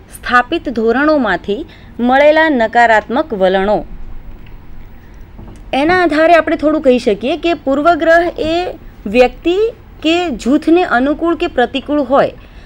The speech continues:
પરંતુ મનોવૈજ્ઞાનિક પરિ-, પરિભાષામાં આ શબ્દને મોટા ભાગે નકારાત્મક કે નુકસાનકારક વલણના અર્થમાં જ વાપરવામાં આવે છે.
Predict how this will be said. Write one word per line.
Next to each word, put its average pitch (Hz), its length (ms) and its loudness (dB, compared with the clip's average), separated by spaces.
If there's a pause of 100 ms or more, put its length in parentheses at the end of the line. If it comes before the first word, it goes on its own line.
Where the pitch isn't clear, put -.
(160)
પરંતુ 349 680 2
મનોવૈજ્ઞાનિક 320 880 0
પરિ-, 247 300 2
પરિભાષામાં 214 880 -4 (380)
આ 285 140 2
શબ્દને 320 460 2
મોટા 285 420 0
ભાગે 262 480 -2 (280)
નકારાત્મક 226 680 0 (120)
કે 294 160 -2
નુકસાનકારક 269 720 -4
વલણના 233 420 -2
અર્થમાં 240 500 -2
જ 254 40 -10 (360)
વાપરવામાં 196 600 2
આવે 180 160 0
છે. 294 160 -6